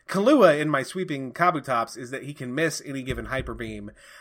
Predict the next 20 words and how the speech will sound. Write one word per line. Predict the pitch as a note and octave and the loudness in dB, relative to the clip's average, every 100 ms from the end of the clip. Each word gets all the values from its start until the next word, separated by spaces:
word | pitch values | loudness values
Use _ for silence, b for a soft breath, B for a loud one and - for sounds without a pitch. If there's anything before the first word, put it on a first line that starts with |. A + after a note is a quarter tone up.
| B - | B -4
Uh, | B2+ A2 G#2+ | -2 0 0
and | D3 C#3+ | 0 0
he's | D3 | 0
very | D3 E3+ D3+ | 2 2 2
frail | - F#3 F#3 D3+ C3+ | 2 6 8 6 2
and | B2+ C3+ | 0 -4
easy | D3+ D3 C3 | -4 -6 -8
to | B2+ | -8
kill | - D3 B2+ A2+ A#2 | -2 0 0 -4 -10
if | B2 | -12
he | A#2+ | -4
misses. | C#3 C3 A2 G#2 | -4 -4 -8 -12
And | A#2+ C#3+ | -8 -2
we | D#3+ | 0
<laughs> | |
saw | D3 A3 A3 | 8 10 12
that | F3 D#3 | 10 6
against | C#3+ C3+ A#2+ - | 2 -6 -10 -6
Tom, | C#3 A#2 A2 | -2 -2 -4
actually. | G#2 - G#2+ G2+ F#2 | -8 -10 -14 -16 -18